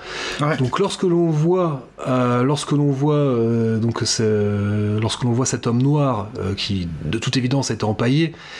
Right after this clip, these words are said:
Speaker 2: il y a pas de doute possible, quoi. C'est lui, c'est lui, et, euh, et, mais ça renforce l'idée que, euh, bah, bon, le singe, ça les a pas, euh, spécialement, euh, intrigués, et, euh, parce que plusieurs fois également, il est répété, euh,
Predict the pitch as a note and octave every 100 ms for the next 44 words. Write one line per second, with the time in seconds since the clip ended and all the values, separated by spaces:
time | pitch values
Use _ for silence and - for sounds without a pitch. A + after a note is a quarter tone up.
0 | - - C#3 D#3 C#3+ C#3+ D3 D3 D3 C#3+
1 | A#2 G#2+ B2+ A2+ G#2+ - - - B2+ B2
2 | D#3 F#3 F3+ F3+ D3 C#3 C#3 C3+ C3 B2
3 | A#2+ A#2 A2+ A2+ A2+ G#2+ - - - -
4 | - D3 C#3+ D#3+ E3 F3 D#3 D#3 D3+ F3
5 | - C#3 C3 C3 E3+ G3 G3 - - -
6 | - D#3+ E3 D#3 C3 B2+ B2 B2 B2 C#3+
7 | D3+ C3+ D3 C#3 D3+ D3+ C#3+ C3+ D3+ D#3
8 | C#3+ C3 B2+ A#2 B2 C3 C#3 C#3 B2+ B2
9 | B2 C3+ - B2+ B2+ B2+ C3 A#2+ A2 A#2+
10 | C#3 - B2+ D3+ E3+ - - - - -
11 | C3+ C3+ C3 B2 A#2+ A#2 A2+ A2 A2 G#2+
12 | G#2+ G#2+ A#2 C#3+ D3 D3 D3 - D3+ C3
13 | C3 C#3+ C#3+ A#2+ A#2 A#2 A#2 - B2+ A#2+
14 | G#2+ G#2+